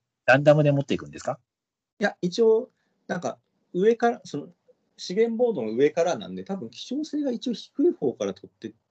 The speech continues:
Speaker 2: くんじゃないのかな。
Speaker 1: うんうんうん。なるほど。
Speaker 2: で、あのー、まあ、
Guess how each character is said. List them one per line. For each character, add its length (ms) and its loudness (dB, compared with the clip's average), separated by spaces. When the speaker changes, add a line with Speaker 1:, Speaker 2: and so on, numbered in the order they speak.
Speaker 2:
く 80 -8
ん 40 -10
じ 80 -12
ゃ 40 -10
な 120 -10
い 60 -14
の 60 -20
か 160 -6
な。 160 -4
Speaker 1:
う 120 -14
ん 40 -6
う 80 -6
ん 200 -12
う 20 -18
ん。 100 -16
な 100 -6
る 80 -6
ほ 60 -6
ど。 60 -4
Speaker 2:
で、 100 -8
あ 180 -2
の 80 -4
ー、 640 -4
ま 100 0
あ、 100 -8